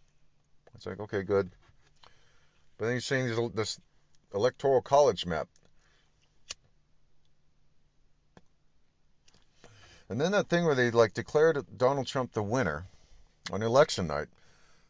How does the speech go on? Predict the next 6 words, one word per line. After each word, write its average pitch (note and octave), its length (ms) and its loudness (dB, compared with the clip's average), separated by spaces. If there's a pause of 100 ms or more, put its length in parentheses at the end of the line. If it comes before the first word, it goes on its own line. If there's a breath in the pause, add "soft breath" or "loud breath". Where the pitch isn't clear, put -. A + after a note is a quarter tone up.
(120)
The - 180 -14
electoral B2+ 520 -2
college D3 460 6
hadn't C#3+ 300 4
happened E3+ 440 2
yet. C#3+ 500 10